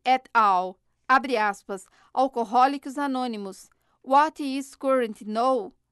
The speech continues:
Fecha aspas. J S Tonigan, R Toskova e W R Miller. Abre aspas. Meta-analysis of the literature on Alcohólicos Anônimos, Sample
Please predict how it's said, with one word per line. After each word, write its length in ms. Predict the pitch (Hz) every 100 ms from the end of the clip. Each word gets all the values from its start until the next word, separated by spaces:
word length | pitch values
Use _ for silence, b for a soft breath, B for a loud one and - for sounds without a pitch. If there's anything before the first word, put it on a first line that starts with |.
| _
Fecha 480 | 196 196 247 202 185
aspas. 400 | - - 156 - b b
J 420 | - 277 285 285 294
S 440 | 247 247 240 262
Tonigan, 600 | - 254 247 202 202 190 b b _ -
R 380 | 254 269 285
Toskova 800 | 277 285 - - 269 269 269 277 -
e 140 | 277 226
W 540 | 208 240 247 254 262
R 280 | 226 233 240
Miller. 520 | 247 254 208 190 190 _ _ _ _ _ _ _
Abre 300 | 262 254 240
aspas. 540 | 196 185 - - 196 - b b -
Meta-analysis 1080 | 254 285 285 294 285 269 269 277 262 269
of 240 | 254 240 220
the 120 | 233
literature 800 | 226 - 269 277 277 285 269 262 -
on 360 | 240 226 214 b b b b b
Alcohólicos 840 | 226 233 - 214 233 254 277 294 294
Anônimos, 640 | 285 269 262 240 202 202
Sample 580 | - 269 285 294 277